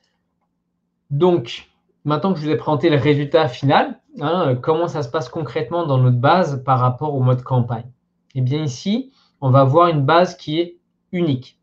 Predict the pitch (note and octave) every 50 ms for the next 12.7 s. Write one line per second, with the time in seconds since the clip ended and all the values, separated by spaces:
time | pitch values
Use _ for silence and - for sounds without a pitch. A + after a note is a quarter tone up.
0 | _ C#3+ C#3+ B2+ - - D3 C3+ C3 D3 E3+ F3 F3 - E3 D#3+ D3+ - _ _
1 | _ _ - _ - - - C3 - - C#3 B2+ B2 C3 C#3+ F3 G#3 A3 G#3 G3+
2 | F3+ F#3 G3 G3 G3 G3 E3+ C#3+ B2+ B2+ _ _ - C#3 B2+ C3 C3 C#3 D#3 E3+
3 | F3+ F3 - - C3+ C3 C#3 - - _ - G#3 G3+ E3+ E3 F#3 F3+ E3+ E3+ D#3+
4 | D#3+ E3+ F#3+ F#3 - _ _ _ _ _ - F3+ E3 - - - - D3 D3+ D3+
5 | D#3 D#3 D3+ D3 D3 C3+ C3 C3+ B2+ B2 B2 B2+ - - _ _ _ _ _ C3
6 | A#2+ A2 A2 - C#3+ F3 F3+ F3+ - _ _ _ _ _ _ _ - C3 C3 B2
7 | B2 C3+ C#3 C#3 D3+ E3+ E3+ C#3+ B2+ - - - _ _ _ _ _ - - B2
8 | B2 A#2+ B2 B2 D3+ C3+ C3 D3 C#3 - - - G3+ F#3+ G#3+ G#3+ G3 E3+ D#3+ D#3+
9 | D#3+ D#3 D#3 D3+ - - D3 D3 C#3 C3+ B2+ - - F3 E3+ - D3 B2 A#2+ B2
10 | B2 - C3 B2 A#2+ A2+ A2+ A#2 C#3+ F#3+ A3+ D4 - _ _ _ - B2+ A#2 A#2+
11 | A2 - - - B2 A#2 B2+ E3+ F3+ - - B2+ A#2+ A#2 G#2+ G#2 A2 A2 B2+ D#3+
12 | D3 B2+ A#2+ A#2 A#2 A#2 B2+ D#3+ G3+ G3+ E3+ E3+ F#3+ -